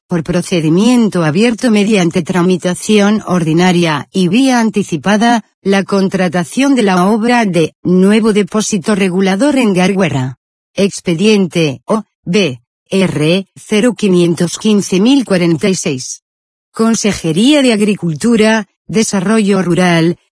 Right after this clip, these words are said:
Medio Ambiente y Energía. Notificaciones. Anuncio de dos de diciembre de dos mil catorce sobre notificación de expedientes de planes técnicos de caza.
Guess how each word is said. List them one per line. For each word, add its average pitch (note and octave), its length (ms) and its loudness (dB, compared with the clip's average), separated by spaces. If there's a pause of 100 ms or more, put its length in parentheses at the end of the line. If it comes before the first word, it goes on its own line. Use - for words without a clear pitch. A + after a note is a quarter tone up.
Medio G#3+ 480 0
Ambiente F#3+ 720 0
y F3+ 220 2
Energía. D3 760 -2 (480)
Notificaciones. F#3+ 1400 -2 (420)
Anuncio A#3 600 0
de G3 100 2
dos A#3 380 -2
de G3+ 140 0
diciembre A#3+ 720 2
de G3 140 0
dos F#3 220 0
mil G#3+ 240 2
catorce A#3 640 -2
sobre F3+ 380 0
notificación F#3+ 880 -2
de F3 80 0
expedientes F#3+ 920 0
de E3 140 -2
planes F#3 440 0
técnicos B3+ 540 0
de D3 140 -2
caza. D#3 560 -4